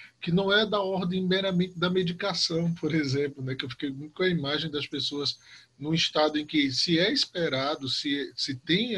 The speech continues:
o, o espaço cultural para o sofrimento e as pessoas ainda assim se anestesiando para ele, né? Me faz pensar muito nessa, nessa ideia do morto-vivo,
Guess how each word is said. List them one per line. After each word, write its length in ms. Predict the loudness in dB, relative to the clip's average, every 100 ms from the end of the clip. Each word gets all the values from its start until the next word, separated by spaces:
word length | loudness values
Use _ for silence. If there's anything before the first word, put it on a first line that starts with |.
| -4
o, 260 | -6 -8 -8 -12 -10 0
o 60 |
espaço 480 | 0 2 -2 -2 -6
cultural 680 | -8 -8 -4 -2 0 -2 -2
para 180 | -4 -4
o 40 |
sofrimento 720 | -4 -6 -4 -4 -2 -4 -2
e 40 | -2
as 80 | -2
pessoas 540 | -6 -6 -4 -2 -2
ainda 420 | 0 0 0 -2
assim 300 | -4 -4 -4
se 160 | -4 -4
anestesiando 840 | -6 -6 -2 -2 0 -2 -2 -6
para 200 | -10 -6
ele, 360 | -2 0 0 -4
né? 120 | -6 -8 -20 -20 -20 _
Me 160 | -4 -2
faz 220 | 2 2
pensar 400 | 2 2 2 2
muito 380 | 2 2 0 -4
nessa, 460 | -2 -2 0 -2 -2
nessa 300 | -6 -4 -4
ideia 280 | 0 -2
do 120 | -2 -2
morto-vivo, 920 | 0 0 -2 -6 -4 -2 -2 -4